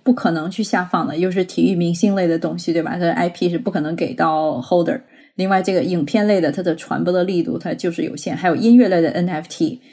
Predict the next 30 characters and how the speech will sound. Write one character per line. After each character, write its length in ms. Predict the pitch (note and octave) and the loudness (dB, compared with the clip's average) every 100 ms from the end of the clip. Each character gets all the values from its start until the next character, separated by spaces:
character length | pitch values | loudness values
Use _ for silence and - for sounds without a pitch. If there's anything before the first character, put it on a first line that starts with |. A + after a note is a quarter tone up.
| _ | _
它 100 | - | -6
一 220 | - G#3 F3+ | 2 2 2
直 320 | F3 E3+ F3 | -2 0 2
都 160 | E3 | 2
是 500 | E3+ F3 E3+ D#3+ - - | 0 0 0 0 -2 -6
起 160 | - | -4
不 140 | - D#3 | -2 -2
来， 300 | - C3+ - _ _ - | -4 -8 -12 _ _ -4
因 140 | F#3 | 0
为 160 | F3+ F3 | 2 0
它 160 | - | 0
本 200 | G#3+ D#3+ | 2 2
身 160 | - A#3 | 4 6
的 140 | A#3 G#3+ - | 6 4 2
N 120 | G#3+ | 4
F 160 | A3 A3+ | 4 4
T 80 | |
的 120 | A#3+ B3+ | 6 6
类 180 | D4 | 6
型， 400 | G3 - D3 F#3 - | 4 2 0 0 -2
它 200 | E3+ F3 | 0 2
就 100 | F3+ | 2
有 80 | |
一 60 | - | 2
些 160 | F3 F3 | -2 -2
传 240 | - E3+ | -4 -2
播 120 | F#3+ | 0
的 80 | F#3+ | 0
限 380 | F3+ G#3+ G3+ F#3 | 0 2 2 0
制， 260 | - - | -4 -8